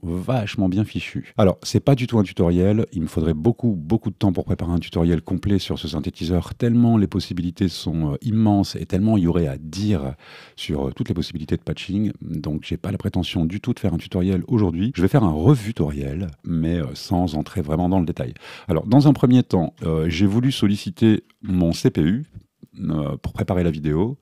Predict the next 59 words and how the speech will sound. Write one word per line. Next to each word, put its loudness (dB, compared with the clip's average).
J'avais 2
décidé 2
de 2
faire, 0
euh, -2
saturer 2
un 4
peu 0
le 2
C -2
P -2
U 2
et -2
puis -6
de 2
voir -2
combien 4
d'instances 0
du -6
C -2
A 2
deux 0
mille 2
six -4
cents 0
de -2
Cherry -2
Audio 0
je -14
pouvais -2
mettre -2
dans -4
ma -2
session -4
pour -6
voir, -4
euh, -4
le -8
point -2
de 0
rupture. -2
Et 4
finalement, 4
j'ai -2
été 0
assez 0
surpris -2
de -16
constater 0
que -4
même 4
après 0
quatorze, 2
je -4
crois, 0
oui, 0
c'est -4
ça, 0
quatorze 0